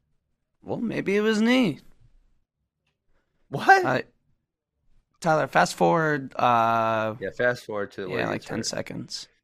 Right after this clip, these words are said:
Speaker 2: Well, so I, so it's essentially, uh, the, we call it World's Best on a Move cradle, and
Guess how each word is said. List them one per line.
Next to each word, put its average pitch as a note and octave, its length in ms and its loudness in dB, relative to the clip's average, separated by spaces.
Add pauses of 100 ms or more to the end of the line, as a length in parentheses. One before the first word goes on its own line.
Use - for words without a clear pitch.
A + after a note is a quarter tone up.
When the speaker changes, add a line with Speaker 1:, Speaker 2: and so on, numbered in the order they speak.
(280)
Speaker 2:
Well, B2+ 120 -4
so E3+ 140 2
I, E3 220 4
so D3 160 0
it's C#3 120 0
essentially, E3 520 -2
uh, G#2 400 4 (260)
the, G2 720 -2 (120)
we G#2 120 -12
call A2+ 180 0
it E2 60 -8
World's G2+ 200 -2
Best G2+ 220 -6
on F#2 80 -4
a F2 60 -6
Move E2+ 300 -10
cradle, G2 540 -4 (300)
and F2 500 -4